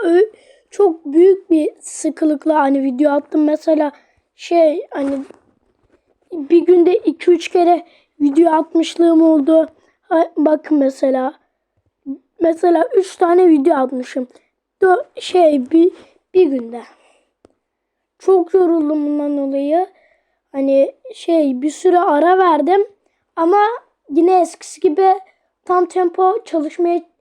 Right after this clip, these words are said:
hani video atmaya çalışacağım size. Üret-, e, içerik sunmaya çalışacağım. Arkadaşlar hayatta kalma bölümünü de bitirmedim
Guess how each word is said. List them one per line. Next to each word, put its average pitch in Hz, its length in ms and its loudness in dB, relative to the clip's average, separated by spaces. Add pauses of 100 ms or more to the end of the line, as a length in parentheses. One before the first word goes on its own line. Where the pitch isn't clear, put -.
(300)
hani 311 280 -10
video 294 300 -2
atmaya 339 300 -2
çalışacağım 349 540 -4
size. 320 460 -4 (640)
Üret-, 302 320 -4 (760)
e, 262 400 -8 (840)
içerik 330 400 -6
sunmaya 339 440 -2
çalışacağım. 339 640 -4 (1700)
Arkadaşlar 370 640 -2
hayatta 349 360 -2
kalma 381 380 0
bölümünü 349 380 0
de 370 120 0
bitirmedim 370 600 -2